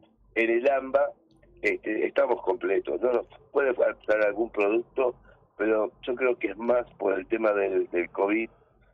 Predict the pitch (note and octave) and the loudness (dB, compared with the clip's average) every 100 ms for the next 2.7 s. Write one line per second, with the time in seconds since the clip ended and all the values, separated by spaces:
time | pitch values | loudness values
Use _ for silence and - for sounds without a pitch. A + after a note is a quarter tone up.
0 | _ - - - F2 E2 D2 A#1+ - - | _ -6 -6 -4 -4 -2 -2 -2 -6 -4
1 | G2 F2+ G#2 F#2 - - - A2+ B2 G2+ | -4 -2 -6 -8 -10 -4 -4 0 0 0
2 | E2 E2 - F2 D2+ - | 0 -2 -2 -2 -2 -10